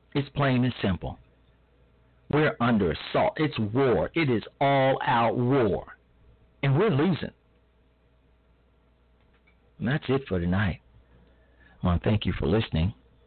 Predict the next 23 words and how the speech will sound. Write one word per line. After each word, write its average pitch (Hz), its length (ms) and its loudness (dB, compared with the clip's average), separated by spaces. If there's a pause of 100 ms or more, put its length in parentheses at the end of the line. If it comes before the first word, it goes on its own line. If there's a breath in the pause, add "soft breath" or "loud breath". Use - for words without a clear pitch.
(540)
You've 95 160 2
been 87 160 2
listening 80 320 0
to 76 120 0
the 62 100 -4
Doctor 85 360 0 (120)
C. 107 80 0
Robert 90 420 2
Jones 85 360 0
Situation 82 500 0
Report. 65 420 -2 (540)
And 95 320 4
yet, 92 220 0 (1000)
once 113 240 2 (160)
I 123 160 0
am 107 220 2
done 120 240 2
with 117 120 2
this 117 140 2 (140)
show, 135 280 2 (640)
I 139 160 0
got 104 300 2
some - 180 -2